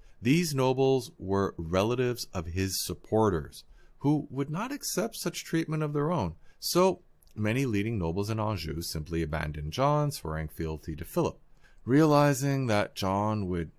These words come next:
not give him a prominent position in the Angevin Federation, de Roche switched sides and took his old rival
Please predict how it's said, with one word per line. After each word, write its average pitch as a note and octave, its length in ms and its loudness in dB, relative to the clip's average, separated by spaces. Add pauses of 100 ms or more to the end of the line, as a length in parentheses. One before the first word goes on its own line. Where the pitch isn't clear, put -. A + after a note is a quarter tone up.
not E2+ 560 -6
give F2+ 220 -4
him F2 200 0
a D#2 60 -6
prominent F#2 720 -6
position D#2+ 500 -4
in D#2 120 -4
the D#2 120 -4
Angevin F2+ 520 -2
Federation, C#3 720 -4 (400)
de F2+ 160 0
Roche G#2+ 300 0
switched - 260 -6
sides C3 680 -2 (360)
and F2 200 -4
took - 260 -10
his D#2+ 320 -6
old G2+ 320 -4
rival D#2+ 460 -6